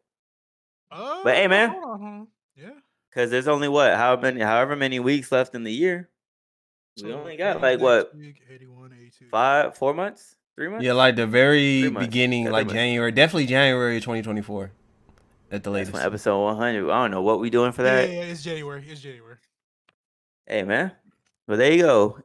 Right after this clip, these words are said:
Speaker 2: Hey, stu-, stay tuned in, man. You know, this is our favorite time of the year for most of us. We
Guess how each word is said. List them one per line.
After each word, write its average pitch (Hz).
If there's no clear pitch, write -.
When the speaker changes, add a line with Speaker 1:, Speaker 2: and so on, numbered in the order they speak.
Speaker 2:
Hey, 135
stu-, 165
stay 165
tuned 175
in, 175
man. 170
You 156
know, 151
this 147
is -
our 139
favorite 139
time 139
of 131
the 131
year 131
for 127
most 131
of 127
us. 131
We 123